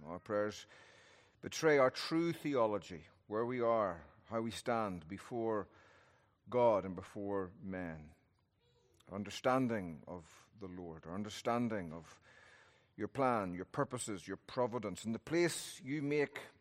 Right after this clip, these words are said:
for second causes in working out your decrees and your purposes. And we pray this evening, O Lord God, that you will use this sermon to challenge me and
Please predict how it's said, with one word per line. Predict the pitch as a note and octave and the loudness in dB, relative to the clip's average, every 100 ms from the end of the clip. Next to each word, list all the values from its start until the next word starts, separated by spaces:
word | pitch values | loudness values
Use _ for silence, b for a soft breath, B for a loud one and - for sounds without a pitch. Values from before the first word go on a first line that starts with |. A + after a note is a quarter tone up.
| _ _ | _ _
for | - B2 | 0 0
second | - - D3+ D3+ C#3+ C3 - | 0 -2 0 2 2 0 -4
causes | - C#3 C#3 C#3 G#2+ - - - B B B B B B - | 2 4 4 0 -2 -6 -10 -16 B B B B B B -4
in | A#2+ B2 A#2 | 0 2 2
working | A2+ C3 C#3+ B2 | 2 2 2 0
out | A2+ A2 - - | 0 -2 -10 -6
your | A2+ A2+ G#2+ - _ - | -2 0 0 -4 _ -14
decrees | G#2 - C3 B2 G2 G2+ | -14 -8 -4 -4 -4 -6
and | F#2+ | -6
your | G2+ | -6
purposes. | G2 G2+ - F#2+ - E2 - F2+ | -6 -8 -8 -12 -12 -14 -14 -12
And | E2+ - _ b b b b b b b b D#3 D#3 | -12 -14 _ b b b b b b b b -20 -16
we | G#2+ | -12
pray | A#2+ B2+ | -4 -2
this | A#2+ - | -2 -6
evening, | C#3 C3+ A2 | -4 -2 -2
O | G#2 | -2
Lord | G#2+ G#2+ F2+ | -2 -4 -2
God, | G#2+ G2+ F#2+ | -2 -2 -4
that | - | -8
you | B2 | -6
will | A#2+ | -4
use | A2 B2+ | -4 -4
this | A#2 A2 | -6 -6
sermon | - C3 C3+ G#2+ F#2 | -2 0 0 -2 -4
to | - | -10
challenge | A2 - C3+ C3 A#2 | -6 0 2 2 0
me | A#2 C#3+ D#3+ | 0 2 2
and | A#2+ A2+ | 2 0